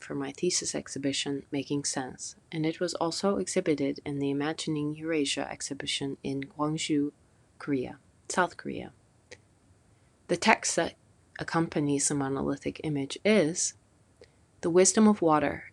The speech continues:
is the emergence of the emotional body in social practice. Water, according to the Chinese theory of five elements, serves as a symbol and material pathway to the movement and expression of emotions.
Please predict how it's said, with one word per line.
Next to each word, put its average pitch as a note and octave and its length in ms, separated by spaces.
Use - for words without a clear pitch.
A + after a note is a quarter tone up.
is D3+ 160
the D#3+ 100
emergence E3 560
of D#3+ 160
the D#3 120
emotional D#3+ 480
body D3 480
in D3 80
social C#3+ 380
practice. - 640
Water, E3+ 480
according D#3+ 420
to E3+ 120
the D#3+ 80
Chinese D#3 500
theory D3+ 300
of D3 80
five D3 340
elements, D#3 560
serves F#3 420
as - 180
a D#3+ 60
symbol G#3 560
and F#3 140
material G#3 640
pathway D3 580
to - 100
the F3+ 80
movement G3 540
and E3 100
expression D#3+ 600
of - 140
emotions. D3 760